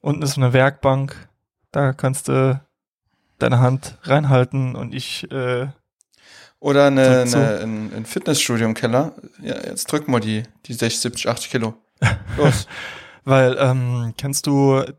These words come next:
Speaker 1: die Szene aus, ähm, ich glaub, Criminal Squad war's mit, äh, fifty Cent, wo fifty Cent, äh, den, den Freund seiner Tochter mit in die Garage nimmt und da stehen dann auf einmal so zwanzig,
Speaker 2: Ja.
Speaker 1: dreißig muskelbepackte Typen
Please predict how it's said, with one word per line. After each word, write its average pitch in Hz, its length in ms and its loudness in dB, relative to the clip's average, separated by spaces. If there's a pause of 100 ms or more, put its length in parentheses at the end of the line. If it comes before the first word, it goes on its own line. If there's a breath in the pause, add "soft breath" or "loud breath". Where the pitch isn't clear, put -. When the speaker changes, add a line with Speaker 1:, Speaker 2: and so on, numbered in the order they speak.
Speaker 1:
die 123 140 -2
Szene 131 480 2
aus, 120 520 2
ähm, 113 540 2 (360)
ich - 120 -20
glaub, - 240 -6
Criminal 143 460 0
Squad 131 520 -2
war's 123 640 0
mit, 123 300 -6
äh, 120 200 -2
fifty - 320 -4
Cent, 151 520 0 (720 soft breath)
wo 135 100 -4
fifty 143 300 -4
Cent, 135 500 0
äh, 120 300 6
den, 123 380 -2
den 120 140 -6
Freund 123 360 0
seiner 123 260 2
Tochter 127 520 0 (340 loud breath)
mit 131 160 -2
in 135 80 -2
die 131 80 2
Garage 127 420 4
nimmt 123 300 -2
und 120 80 -8
da 117 100 2
stehen 131 240 0
dann 120 140 2
auf 117 140 -4
einmal 127 260 2
so 123 300 0
zwanzig, 135 840 0
Speaker 2:
Ja. 123 100 6
Speaker 1:
dreißig 135 380 2
muskelbepackte 147 1500 2
Typen 165 520 0